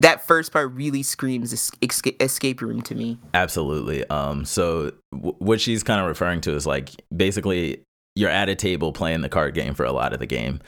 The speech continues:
Speaker 2: but there's, you have an option kinda to get up from the table and you're in, like, uh, let's say a cabin, and you can kinda look around and interact with things, like, kinda,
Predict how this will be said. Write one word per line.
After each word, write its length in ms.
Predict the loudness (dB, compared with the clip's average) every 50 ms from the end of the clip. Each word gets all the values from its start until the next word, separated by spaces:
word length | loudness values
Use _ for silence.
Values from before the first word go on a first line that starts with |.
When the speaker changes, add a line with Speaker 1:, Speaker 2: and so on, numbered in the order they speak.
| -18 -20 -20 -12 -2
Speaker 2:
but 140 | 0 0 2
there's, 420 | 2 2 2 0 -2 -4 -6 -6 -8 _ _ _ -6
you 140 | -2 0 2
have 180 | 2 2 2 0
an 100 | 0 0
option 340 | 0 0 0 0 -2 -2 0
kinda 260 | 0 0 0 0 -2
to 120 | -2 -4 -4
get 240 | -2 0 0 0 0
up 180 | 0 -2 -4
from 300 | -2 0 0 0 0 -2
the 80 | -2 -2
table 420 | -2 -2 -2 -2 0 0 -2 -2 -2
and 120 | -2 -2 -2
you're 140 | 0 -2 -2
in, 160 | -2 -2 -2
like, 380 | -2 -2 -2 -4 -8 -14 -20 _ _ _ _ _ _ _ _ _ -6 -2
uh, 260 | -2 0 0 -2 -2 -2
let's 240 | -2 -2 -2 0 0
say 120 | -2 -2
a 80 | -2 -4
cabin, 480 | -2 0 0 0 0 0 -2 -2 -4 -4 -8 -20 -20 -20 -20 -20 -20 -20 _ _ -16 _ -4
and 480 | -2 0 0 0 -2 -2 -2 -4 -6 -6 -4
you 180 | -4 -4 -2
can 160 | -2 -2 -2
kinda 220 | 0 0 0 0 0
look 240 | 0 0 0 0 2
around 320 | 2 2 2 2 0 -2
and 100 | -2 -2
interact 460 | -2 0 0 2 2 0 0 0 -2 -2
with 120 | -4 -2
things, 340 | 0 -2 0 0 -2 0 0
like, 240 | -2 -2 -2 -4 -4
kinda, 520 | 0 0 0 2 2 0 0 -2 -4